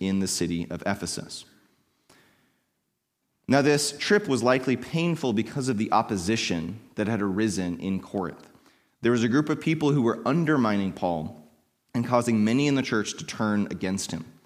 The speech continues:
They came bearing letters of commendation where other people were trying to give them human authority, and they were trying to establish that against Paul's God-given authority.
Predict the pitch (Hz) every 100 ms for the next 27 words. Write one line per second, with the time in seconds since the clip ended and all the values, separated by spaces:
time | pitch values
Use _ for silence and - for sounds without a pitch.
0 | _ _ _ _ 120 131 - 151 147 139
1 | 135 117 120 143 139 120 - - 135 127
2 | 113 117 127 - 82 82 104 98 - 113
3 | 131 131 147 139 107 107 117 107 95 110
4 | 101 104 98 - - 147 120 95 113 -
5 | 95 - 131 131 85 85 117 - - _
6 | _ _ _ _ - 135 139 131 131 151
7 | 151 147 151 123 - 180 226 160 143 131
8 | 123 120 127 - - - 151 143 110 95
9 | 120 113 120 113 90 107 123 107 85 82
10 | - 101 104 90 85 87